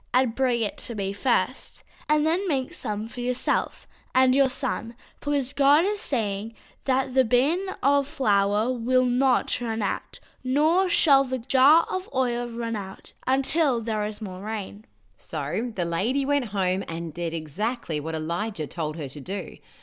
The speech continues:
Speaker 2: She made a little cake and gave some to Elijah first, and then had some for herself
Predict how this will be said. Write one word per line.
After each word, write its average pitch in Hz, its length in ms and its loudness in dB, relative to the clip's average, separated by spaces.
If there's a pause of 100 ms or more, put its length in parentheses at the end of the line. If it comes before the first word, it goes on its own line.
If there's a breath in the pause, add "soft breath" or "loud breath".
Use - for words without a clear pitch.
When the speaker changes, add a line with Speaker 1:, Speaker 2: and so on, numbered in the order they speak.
(320 soft breath)
Speaker 2:
She - 180 -4
made 160 320 -2
a 165 60 0
little 170 280 0
cake 233 460 -4 (260 soft breath)
and 175 120 -6
gave 165 260 -4
some 185 360 -2
to 262 140 -2
Elijah 185 480 0
first, 156 640 -8
and 175 280 -6
then 254 240 2
had 233 260 -4
some 180 320 -4
for 180 140 -6
herself 160 680 -8